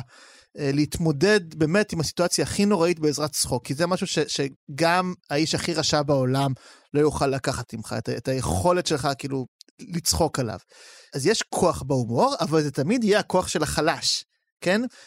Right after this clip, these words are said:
וזה יפה, כי יש פה בעצם שרטוט מאוד יפה להמשך, כי אם הארי מבין שאנחנו צריכים עכשיו משהו שיצחיק אותנו, יש פה הכרה גם מאוד חשובה של הארי, שנראה לי רולינג מנסה להעביר לנו,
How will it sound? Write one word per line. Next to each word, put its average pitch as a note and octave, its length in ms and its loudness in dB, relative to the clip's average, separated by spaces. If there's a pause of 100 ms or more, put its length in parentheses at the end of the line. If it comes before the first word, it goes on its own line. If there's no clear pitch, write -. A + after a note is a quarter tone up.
(160)
וזה C#3 260 0
יפה, D3 240 0 (360)
כי - 80 0
יש F3 60 0
פה - 80 -2
בעצם G3 300 0
שרטוט E3+ 420 -2
מאוד E3 260 0
יפה F3+ 220 0
להמשך, E3+ 380 0
כי D#3 160 2
אם F#3 60 2 (240)
הארי E3 260 2
מבין D3+ 340 0
שאנחנו C#3 240 -4
צריכים C#3 280 -4
עכשיו E3 180 -2
משהו D3 160 -4
שיצחיק - 340 -6
אותנו, E3 340 0 (320)
יש D3 140 -2
פה - 200 0
הכרה C3+ 500 0
גם F3 160 -2
מאוד D3 200 0
חשובה D3+ 360 -2
של B2 180 -4
הארי, C#3+ 280 0
שנראה C3+ 560 -6
לי D3 80 0
רולינג C#3 340 0
מנסה C#3 240 -4
להעביר B2 360 -2
לנו, D#3 240 0